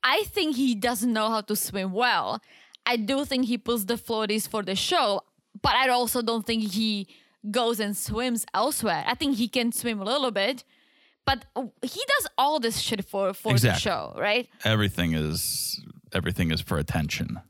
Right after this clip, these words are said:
Speaker 1: Yeah, so yes, I, I would agree with you on this, but I also agree that I don't think he can swim well.
Speaker 2: They didn't go swimming,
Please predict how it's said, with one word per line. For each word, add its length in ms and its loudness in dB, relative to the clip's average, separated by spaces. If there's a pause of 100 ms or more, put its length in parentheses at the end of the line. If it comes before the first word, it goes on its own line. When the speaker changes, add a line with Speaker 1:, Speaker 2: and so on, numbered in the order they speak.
(100)
Speaker 1:
Yeah, 240 0 (100)
so 760 2 (320)
yes, 560 0
I, 220 4
I 200 2
would 140 0
agree 320 2
with 180 0
you 380 0
on 160 0
this, 260 2
but 160 2
I 40 4
also 320 2
agree 340 0
that 280 0 (340)
I 40 0
don't 140 2
think 140 2
he 80 4
can 200 0
swim 380 0
well. 300 -2 (880)
Speaker 2:
They 100 6
didn't 160 6
go 120 6
swimming, 480 2